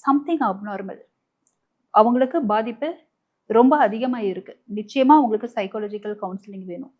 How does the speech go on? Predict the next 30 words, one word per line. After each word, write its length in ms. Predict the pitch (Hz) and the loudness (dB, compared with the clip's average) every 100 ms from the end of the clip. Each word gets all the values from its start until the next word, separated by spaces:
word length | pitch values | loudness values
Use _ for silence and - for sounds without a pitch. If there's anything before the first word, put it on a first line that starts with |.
| - | -6
ரெண்டாவது, 600 | 196 240 311 226 202 262 _ _ _ _ _ _ | -2 0 2 0 -4 -8 _ _ _ _ _ _
she 200 | - 254 | 0 2
needs 280 | 226 277 - - | 2 0 -4 -20
true 220 | - 208 | -4 -2
love. 220 | 190 - - _ _ _ _ _ _ _ _ - - | -2 -4 -10 _ _ _ _ _ _ _ _ -18 4
அவங்க 540 | 226 247 262 302 220 | 8 8 6 4 4
அன்புன்ற 400 | 247 311 302 302 | 2 0 0 0
ஒரு 160 | 262 226 | 0 0
விஷயத்தை 400 | 214 240 226 226 | -2 -6 -8 -8
ரொம்ப 200 | 214 233 | -6 -2
எதிர்பார்த்து 680 | 196 226 233 226 208 - 302 | -2 -2 -4 -4 -4 -8 -6
ஏமாந்து 560 | 226 226 269 302 294 269 | -4 -2 0 0 -2 -6
போன 200 | 233 208 | -8 -8
பெண்கள் 400 | - 226 247 277 | -4 -2 -2 -2
எப்படி 300 | 202 202 233 | -4 -4 -8
நடந்துப்பாங்களோ, 800 | 202 202 226 226 202 180 208 285 - _ - - - | -6 -8 -8 -8 -10 -8 -6 -6 -8 _ -20 -20 2
அந்த 640 | 214 262 277 359 392 311 | 6 6 4 2 2 2
நடவடிக்கைகள் 720 | 220 214 220 226 220 208 214 277 | 0 -4 -2 -4 -4 -6 -2 0
என்னால 300 | 220 208 233 | 0 0 -2
அவங்க 240 | 208 196 | -2 -8
கிட்ட 200 | 185 226 | -8 -12
பார்க்க 300 | 226 180 202 | -10 -12 -10
முடியுது. 320 | 190 185 185 | -12 -10 -8
இது 240 | 180 196 190 | -8 -6 -6
ரெண்டு 240 | 190 233 | -6 -6
விஷயம்தான் 520 | 226 226 214 208 226 | -8 -6 -6 -4 -4
என்னால 340 | 220 196 190 190 | -4 -6 -6 -6
அது 380 | 180 220 269 | -4 -4 -4
சொல்ல 260 | 247 190 202 | -6 -10 -10
முடியும். 300 | 196 185 | -10 -14